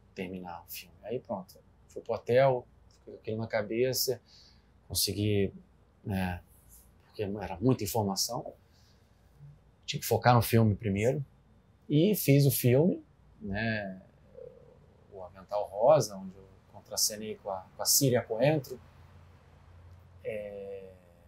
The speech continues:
dirigido por Jaime, né, uma pressão grande, é, eu vi gente travando,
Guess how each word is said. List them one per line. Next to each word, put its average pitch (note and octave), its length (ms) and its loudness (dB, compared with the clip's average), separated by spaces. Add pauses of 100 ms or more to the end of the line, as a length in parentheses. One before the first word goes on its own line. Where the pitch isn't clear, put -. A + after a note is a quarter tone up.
(280)
dirigido G2 460 -8
por G2+ 160 -14
Jaime, A2+ 480 -2
né, G#2+ 360 -10 (920)
uma F2 100 -12
pressão F#2+ 420 -4
grande, A2+ 580 -2 (840)
é, D#2+ 260 -20 (220)
eu G2 120 -6
vi G2 160 -6
gente F#2+ 320 -4
travando, A2 680 0